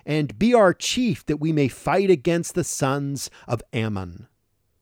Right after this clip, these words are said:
Oh, what a development! Now the elders of Gilead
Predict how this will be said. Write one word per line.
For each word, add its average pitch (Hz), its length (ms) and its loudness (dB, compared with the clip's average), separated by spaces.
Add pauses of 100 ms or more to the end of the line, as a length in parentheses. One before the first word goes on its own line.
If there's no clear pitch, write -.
(200)
Oh, 120 560 0 (160)
what 240 160 2
a 226 60 6
development! 127 1080 0 (600)
Now 214 840 2
the 123 200 0
elders 120 440 0
of 104 140 -6
Gilead 101 680 -4